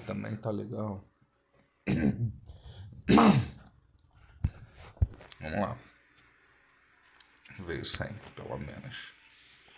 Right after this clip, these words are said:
Ah, mas do Rajan. Uma do pause. Nossa. É amizade. Tá fluindo não.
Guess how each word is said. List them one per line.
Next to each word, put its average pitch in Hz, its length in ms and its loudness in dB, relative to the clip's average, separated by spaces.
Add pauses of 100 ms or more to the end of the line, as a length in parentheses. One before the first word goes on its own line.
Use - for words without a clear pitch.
(1080)
Ah, - 160 -12 (120)
mas - 200 -12
do 78 100 -10
Rajan. - 440 -8 (1160)
Uma 95 200 -4
do 90 100 -8
pause. - 440 -8 (400)
Nossa. 104 320 -8 (3000)
É - 440 -12
amizade. - 720 -8 (1800)
Tá - 120 -14
fluindo 98 520 0
não. 104 260 0